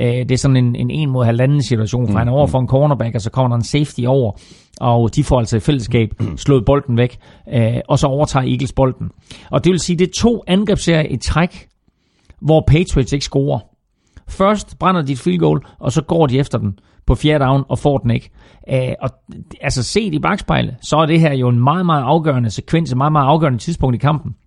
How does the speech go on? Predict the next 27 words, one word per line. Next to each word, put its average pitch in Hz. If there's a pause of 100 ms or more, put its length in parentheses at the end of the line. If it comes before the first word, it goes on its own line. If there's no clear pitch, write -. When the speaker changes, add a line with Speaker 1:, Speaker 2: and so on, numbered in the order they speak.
(120)
Speaker 1:
at 135
Patriots 143
ikke 135
formår 127
at 120
score 135
på 117
de 123
Speaker 2:
Mm. 92
Speaker 1:
to 120
angrebsserier. 110
Speaker 2:
Ja, 127
præcis. 110 (300)
Og 117
det 107
er 87
jo 82
også 76
afgørende, 120
eller, 92 (100)
øh, 87
fort-, -
fortæller -
måske 101
også 120
noget 147
om, 98